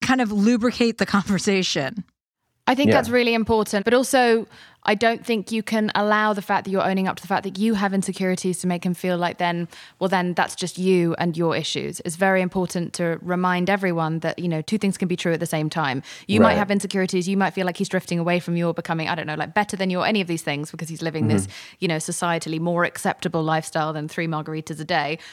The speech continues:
Speaker 2: But at the same time, he also might be developing an obsession. And so therefore, as I said at the beginning, I really, I feel very, very strongly about if you ask someone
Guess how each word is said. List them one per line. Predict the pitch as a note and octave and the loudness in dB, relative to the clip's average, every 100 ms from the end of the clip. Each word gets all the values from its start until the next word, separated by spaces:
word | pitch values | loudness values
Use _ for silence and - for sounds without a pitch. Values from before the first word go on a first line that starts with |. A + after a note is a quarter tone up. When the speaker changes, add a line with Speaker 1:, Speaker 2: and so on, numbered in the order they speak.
| - - | -8 0
Speaker 2:
But | - | 0
at | - | 0
the | F#3+ | -2
same | F#3 F3+ | -2 -2
time, | F3+ E3+ E3+ | -2 -4 -2
he | F3+ | -2
also | F3 D#3 E3+ | -2 -2 -2
might | E3+ - | -2 -4
be | E3+ | -4
developing | D#3+ D#3 D#3 D3+ | -4 -4 -6 -6
an | |
obsession. | D3+ E3+ D#3 - D#3+ - | -6 -6 -6 -8 -10 -6
And | E3+ | -4
so | F3+ F3 | -2 0
therefore, | F#3 F3 E3+ D#3 - | 0 0 -2 -4 -2
as | E3+ E3+ | -2 -4
I | |
said | E3 E3 D#3 | -4 -4 -4
at | |
the | D#3 | -6
beginning, | D#3+ D#3+ C#3+ C#3 D3 - - - | -6 -4 -4 -6 -10 -14 -12 -8
I | |
really, | D#3+ F3+ F3+ E3+ - | -4 -2 0 -2 -4
I | E3 | -6
feel | E3+ E3+ | -2 -2
very, | D#3 D#3+ F3 E3 | -2 0 2 2
very | D#3+ D3+ D3+ | 0 -2 -4
strongly | - D#3 D3 C#3 | -4 -4 -4 -6
about | - D3+ C#3+ B2 - | -6 -4 -4 -6 -10
if | E3+ E3+ | -10 -8
you | E3 | -4
ask | - E3+ E3+ - | 0 0 -2 -6
someone | - D#3+ D3+ - D#3 | -6 -6 -6 -8 -8